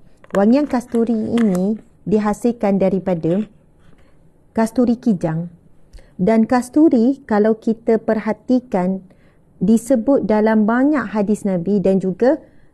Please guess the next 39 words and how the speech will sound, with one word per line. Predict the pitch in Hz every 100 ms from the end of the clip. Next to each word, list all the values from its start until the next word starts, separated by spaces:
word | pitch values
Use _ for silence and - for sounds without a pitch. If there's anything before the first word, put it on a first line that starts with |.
| _
ah, | 180 196 196
disebut | 196 226 262 302 247
juga | 262 262
dalam | 208 196
firman | 196 196 196 185
Allah | 185 190
Subhanahu | 185 175 185 185 180
Wa | 175
Taala. | 170 160 165 - - - -
Encik, | 202 254 220 - - - -
saya | 220 220
memang | 226 220
nak | 214 214
ajak | 220
encik | 220 247 233
ni. | - -
Ha, | 180
Masya | 190 185 196 170
Allah. | 175 - - - - - -
Tak | 208
boleh | 208 220
lama | 226 240 269
dah | 269
kita | 262 269 247
ni. | 233 - - - - - - -
Okey. | 202 - 165 - - - _ _
Ada, | - 233 233 320 320 302 233 -
ah, | 202
wangi. | 208 220 247 294 294 285 202
Okey, | 185 185 165
satu | 196 202 285 254
wangi, | 220 190 196 214
saya | 254 277
nak | 220
baca | 240 - 214
ni. | 165 - - - - _
Wangi | 196 214 254 208
dan | 254 262
menenangkan. | 247 240 233 220 214 165